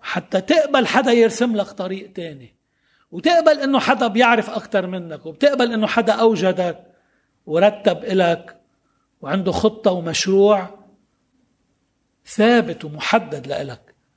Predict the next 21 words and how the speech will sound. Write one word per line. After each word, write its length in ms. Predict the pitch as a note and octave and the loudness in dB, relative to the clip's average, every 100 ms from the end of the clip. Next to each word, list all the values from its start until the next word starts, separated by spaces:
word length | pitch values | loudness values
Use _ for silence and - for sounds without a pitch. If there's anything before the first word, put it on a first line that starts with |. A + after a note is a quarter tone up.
| _ _ _ _ _ _ _ _ - | _ _ _ _ _ _ _ _ -12
كتار 440 | E3+ - A#3+ A3+ | -10 0 2 2
ما 120 | F3+ | 0
بيقبلوا 440 | G3 A3+ E3 D3 C#3 | -4 -6 -6 -8 -8
هالشي، 340 | C3+ - C3 - _ _ _ _ _ _ _ _ _ _ _ _ _ - | -12 -12 -14 -20 _ _ _ _ _ _ _ _ _ _ _ _ _ -4
ما 80 | F#3+ | -2
رح 160 | - | 2
يعرفوا 400 | G3+ F3+ - E3 | 2 2 0 -4
الحق. 480 | C#3+ - D3 - - - _ _ _ _ _ _ _ _ _ - | -6 -4 -6 -10 -20 -20 _ _ _ _ _ _ _ _ _ 0
"أنا 220 | B3 B3+ | 2 2
هو 220 | F3 F#3 | 2 -2
الطريق 640 | F3 F#3 D#3+ F3+ E3 - | -2 -6 -6 -6 -8 -10
والحق 480 | D3+ D3 - D#3+ C#3+ | -10 -10 -12 -16 -16
والحياة." 400 | C3+ C3+ D#3 C#3+ - - | -16 -14 -12 -14 -10 0
أنا 500 | A3+ B3+ C4 C#4 - - _ | 2 4 2 -2 -10 -20 _
هو. 380 | F#3 A#3+ D#3 - - _ _ _ _ F#3 | 2 2 0 -8 -18 _ _ _ _ -4
يعني 340 | E3+ G3 G#3 | -2 -2 -4
إذا 260 | E3+ G#3+ D#4 | 0 2 2
أنت 280 | F#4 - | 0 2
مهم 540 | A#3 F#3+ G3+ B3 D#4+ E4+ _ _ _ _ _ _ _ | 2 2 2 2 -2 -8 _ _ _ _ _ _ _
وأنت 300 | - D#4 - | -4 -2 -2
أساسي، 960 | A#3 A3+ C4+ D4+ D4+ - G3+ B3+ - | -2 -2 2 2 2 0 -2 -2 -6